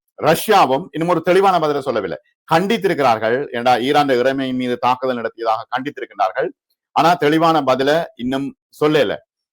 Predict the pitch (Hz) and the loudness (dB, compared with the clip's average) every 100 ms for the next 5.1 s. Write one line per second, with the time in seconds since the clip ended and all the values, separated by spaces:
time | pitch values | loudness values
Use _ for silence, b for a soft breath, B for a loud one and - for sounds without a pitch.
0 | _ _ 98 131 170 185 175 - _ _ | _ _ -4 0 2 2 0 -4 _ _
1 | 120 - 190 208 214 202 196 190 135 143 | -8 -4 0 2 2 2 -2 -4 -6 -4
2 | 170 175 180 185 190 - _ _ _ _ | -4 -2 0 0 -2 -8 _ _ _ _
3 | _ _ _ _ _ 120 165 180 175 165 | _ _ _ _ _ -2 2 0 2 2
4 | 170 170 110 135 165 160 156 147 143 143 | 2 -2 -4 0 2 4 2 0 0 -2
5 | 131 | -4